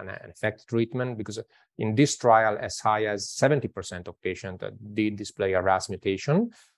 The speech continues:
And as far as, uh, response rate is concerned, uh, this was low, uh, uh, but this was expected. We know that, uh, these agents are more likely to control and slow down tumor progression rather than achieving a shrinkage.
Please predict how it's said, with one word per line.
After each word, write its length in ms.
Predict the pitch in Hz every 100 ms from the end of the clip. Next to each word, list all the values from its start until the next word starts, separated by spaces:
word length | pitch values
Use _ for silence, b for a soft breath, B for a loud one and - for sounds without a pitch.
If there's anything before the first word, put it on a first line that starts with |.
| _ _ _ -
And 160 | 143 -
as 180 | 190 185
far 280 | - 165 160
as, 320 | 160 147 139
uh, 200 | 143 131
response 460 | 123 180 - 185 -
rate 160 | 156
is 140 | 147 135
concerned, 720 | 135 127 - 139 143 143 147
uh, 400 | 139 131 120 113 117
this 200 | 127 123
was 360 | 120 113 117 -
low, 460 | 127 123 135 170 233
uh, 120 | 127
uh, 600 | 107 107 107 107 101 104
but 160 | 107 107
this 160 | 113
was 160 | 110 101
expected. 580 | 87 - 107 - 151 147
We 120 | 107
know 120 | 104
that, 240 | 101 92
uh, 300 | 98 95 90 104
these 220 | 110 104 -
agents 500 | 110 107 107 104 -
are 220 | 113 101
more 280 | 107 117 107
likely 320 | 104 107 104
to 100 | -
control 600 | - 98 - 113 120 127 127 _ _
and 160 | 107 104
slow 260 | 107 113
down 420 | 107 101 104 107 107
tumor 260 | - 104
progression 480 | 98 98 98 95 139
rather 420 | 127 104 101 101 -
than 220 | 107 101
achieving 480 | 92 - 101 98 95
a 120 | 95
shrinkage. 600 | - - 104 104 139 156